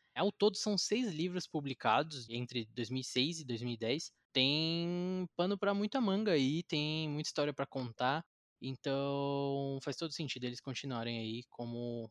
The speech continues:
uma franquia, né? E muito legal que os atores já estão confirmados, principalmente o Henry Cavill, né? A Millie Bobby Brown era quase certeza, mas a gente vai ver o Henry Cavill de novo como Sherlock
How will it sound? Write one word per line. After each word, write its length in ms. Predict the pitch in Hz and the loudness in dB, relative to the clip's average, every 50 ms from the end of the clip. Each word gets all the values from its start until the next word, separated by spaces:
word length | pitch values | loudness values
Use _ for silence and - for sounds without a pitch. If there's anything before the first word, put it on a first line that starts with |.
| _ | _
uma 160 | - 120 120 | -10 -8 -8
franquia, 560 | - - 131 131 127 - - - 107 113 107 107 | -6 -6 -6 -6 -6 -8 -10 -14 -14 -14 -12 -12
né? 140 | 113 117 - _ _ _ _ _ _ _ _ - | -12 -12 -12 _ _ _ _ _ _ _ _ -8
E 240 | 117 117 117 117 | -6 -4 -4 -2
muito 220 | 117 120 123 - 156 | -2 -2 -2 0 0
legal 320 | 147 139 127 120 123 123 | 0 2 2 0 0 0
que 240 | - - 127 123 123 | -2 -2 0 0 0
os 220 | 127 120 120 113 | 0 0 -2 -2
atores 340 | 120 113 - 123 117 117 113 | -4 -4 -2 -4 -4 -4 -4
já 400 | 110 120 117 120 120 117 117 117 | -2 0 0 0 0 0 0 -2
estão 300 | 113 - - 123 117 110 | -4 -6 -6 -6 -6 -6
confirmados, 640 | - 120 113 - 135 127 117 113 120 131 143 - - _ | -6 -8 -10 -8 -8 -6 -4 -2 -2 -4 -4 -8 -10 _
principalmente 600 | - 143 139 - 143 127 131 131 131 127 - 127 | -4 -4 -2 -2 -2 -2 -2 -2 -2 -4 -4 -4
o 320 | 123 123 123 123 120 117 117 | -2 -2 -2 -2 -2 -2 -2
Henry 160 | 113 110 - | -4 -4 -6
Cavill, 400 | - - 160 165 214 226 226 170 | -2 0 0 2 2 0 -2 -2
né? 320 | 151 160 170 151 135 127 | -2 -2 -2 -2 -2 -2
A 40 | 123 | -2
Millie 200 | 120 120 120 120 | -2 -4 -4 -4
Bobby 220 | 117 120 120 117 | -4 -4 -6 -4
Brown 160 | 117 120 123 127 | -4 -4 -4 -4
era 120 | 139 - | -4 -4
quase 220 | - 165 165 165 | -4 -4 -2 -2
certeza, 400 | - 226 220 - 220 202 202 208 | -2 -2 0 2 2 2 2 2
mas 400 | 202 196 185 180 170 165 - - - 151 | 0 0 0 0 0 -2 -6 -10 -8 -6
a 40 | |
gente 200 | 139 139 135 - | -4 -4 -4 -2
vai 140 | - 131 131 | -2 -4 -4
ver 120 | 123 127 127 | -2 -2 -2
o 100 | 127 123 | 0 0
Henry 140 | 123 120 | -2 -2
Cavill 280 | - - 120 113 117 117 | -4 -4 -4 -4 -4 -6
de 120 | 117 117 | -6 -4
novo 240 | 117 117 110 107 107 - | -4 -4 -4 -6 -8 -8
como 300 | - 113 113 113 110 - | -6 -6 -4 -4 -6 -6
Sherlock 400 | - - 107 107 101 - - | -4 -4 -2 -2 -4 -6 -10